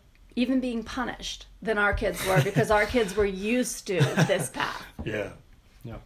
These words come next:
Speaker 2: yeah, they hadn't seen the other side as much, uh,
Speaker 3: Yeah.
Speaker 2: as
Speaker 1: They didn't know what
Speaker 2: intimately
Speaker 1: it felt like
Speaker 2: as you
Speaker 1: to
Speaker 2: guys,
Speaker 1: sleep
Speaker 2: yeah.
Speaker 1: on a floor because they had to, because they didn't have a bed. They just
Speaker 3: Yeah.
Speaker 1: wanted to sleep on
Speaker 3: <laughs>
Speaker 1: the
Speaker 3: Just
Speaker 1: floor.
Speaker 3: wanted to, yeah.
Speaker 2: Yeah, you were, um,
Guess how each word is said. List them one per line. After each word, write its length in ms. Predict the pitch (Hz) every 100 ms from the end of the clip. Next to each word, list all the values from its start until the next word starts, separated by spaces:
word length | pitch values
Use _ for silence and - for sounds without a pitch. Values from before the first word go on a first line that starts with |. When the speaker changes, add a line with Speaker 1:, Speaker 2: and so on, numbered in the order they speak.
| -
Speaker 2:
yeah, 160 | 127
they 240 | 120 139 135
hadn't 280 | 131 127 123
seen 240 | - 135
the 120 | 127
other 140 | 120 113
side 400 | - 120 117 110
as 140 | 101
much, 440 | 113 98 - - - - - -
uh, 140 | 117 -
Speaker 3:
Yeah. 180 | - -
Speaker 2:
as 100 | -
Speaker 1:
They 200 | - 214
didn't 180 | 214 214
know 120 | 208
what 180 | 208 208
Speaker 2:
intimately 40 |
Speaker 1:
it 60 | 196
felt 300 | - 202 -
like 340 | - - -
Speaker 2:
as 180 | 110 113
you 80 | 190
Speaker 1:
to 60 |
Speaker 2:
guys, 200 | 175 -
Speaker 1:
sleep 180 | 208 196
Speaker 2:
yeah. 60 | 135
Speaker 1:
on 140 | 185
a 40 | 185
floor 300 | 214 208 190
because 300 | 196 196 170
they 100 | 165
had 340 | 175 190 190 -
to, 160 | -
because 260 | - 214 196
they 140 | -
didn't 180 | 185 -
have 180 | 202 170
a 80 | 170
bed. 380 | - - 196
They 140 | - 214
just 240 | - -
Speaker 3:
Yeah. 60 | 185
Speaker 1:
wanted 420 | 185 202 202 -
to 100 | 156
sleep 300 | - 175 -
on 100 | -
Speaker 3:
<laughs> 0 |
Speaker 1:
the 60 | -
Speaker 3:
Just 160 | 147 -
Speaker 1:
floor. 160 | 104 127
Speaker 3:
wanted 180 | -
to, 240 | 135 - 110
yeah. 120 | 104 107 113
Speaker 2:
Yeah, 80 | 135
you 140 | 123 123
were, 160 | 120
um, 300 | 120 120 117